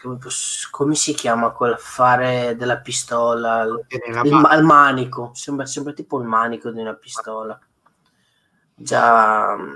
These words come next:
Speaker 1: già vedendola così. Poi, eh, sì, secondo me è vera quella teoria e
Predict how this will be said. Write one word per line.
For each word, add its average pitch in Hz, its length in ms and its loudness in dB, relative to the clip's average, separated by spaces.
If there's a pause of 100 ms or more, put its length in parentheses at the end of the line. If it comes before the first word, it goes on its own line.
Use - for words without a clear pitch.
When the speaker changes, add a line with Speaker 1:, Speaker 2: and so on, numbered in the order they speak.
(580)
Speaker 1:
già 139 240 2
vedendola 135 520 2
così. 120 520 -6 (600)
Poi, 127 540 0
eh, 110 720 0
sì, - 240 -8
secondo 139 500 -2
me 131 240 0
è 143 60 2
vera 120 420 0
quella 117 220 0
teoria 113 800 0
e 107 420 -6